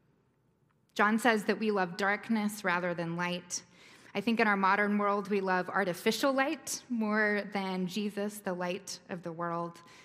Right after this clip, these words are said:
and it can keep us from the light of Christ. Our struggle becomes when we seek, our struggle comes when we seek that other than Jesus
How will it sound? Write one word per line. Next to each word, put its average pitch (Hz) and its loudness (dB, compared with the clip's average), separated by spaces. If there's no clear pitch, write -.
and 175 -6
it - -12
can 196 0
keep - -4
us 190 -2
from 196 -2
the 190 -2
light 170 -4
of 180 -8
Christ. - -14
Our 240 4
struggle 254 4
becomes 240 0
when 220 2
we 208 0
seek, 226 -6
our 220 6
struggle 262 4
comes 220 2
when 214 2
we 208 0
seek - -6
that 196 4
other 240 4
than 262 2
Jesus 294 -4